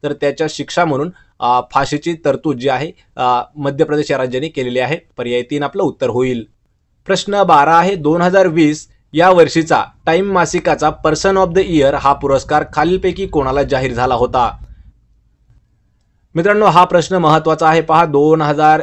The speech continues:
एकवीसच्या, अ, करंट अफेअर्स आणि दोन हजार वीसच्या करंट अफेअर्समध्ये हा प्रश्न येण्याची शक्यता आहे. तर दोन हजार वीसचा कोणत्या टाइम मासिकाचा Person of the Year पुरस्कार कोणाला जाहीर झालेला होता? तर याचं उत्तर होईल पहा पर्याय क्रमांक दोन, ग्रेटा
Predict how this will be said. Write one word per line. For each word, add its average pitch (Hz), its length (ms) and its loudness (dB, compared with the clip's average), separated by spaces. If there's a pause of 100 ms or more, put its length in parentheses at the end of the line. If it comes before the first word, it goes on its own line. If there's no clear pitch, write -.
एकवीसच्या, 151 680 0 (200)
अ, 135 120 -2
करंट 151 380 0
अफेअर्स 165 300 -2
आणि 156 120 -2
दोन 143 200 2
हजार 147 200 0
वीसच्या 143 340 -4
करंट 147 360 -2
अफेअर्समध्ये 147 420 -2
हा 147 100 -2
प्रश्न 147 300 -6
येण्याची 139 260 -6
शक्यता 143 380 -4
आहे. 151 140 -2 (400)
तर 175 140 4
दोन 170 240 0
हजार 170 220 2
वीसचा 151 380 -2
कोणत्या 160 400 -2
टाइम 175 320 -2
मासिकाचा 139 560 -4 (120)
Person 160 260 -4
of 156 100 -2
the 156 120 -4
Year 156 180 0
पुरस्कार 147 420 -4
कोणाला 151 420 -4
जाहीर 135 320 -4
झालेला 135 260 -4
होता? 151 280 -4 (380)
तर 175 80 2
याचं 160 320 2
उत्तर 156 240 -2
होईल 147 180 2
पहा 151 180 0
पर्याय 139 320 -4
क्रमांक 139 400 -6
दोन, 143 320 -2
ग्रेटा 135 280 -2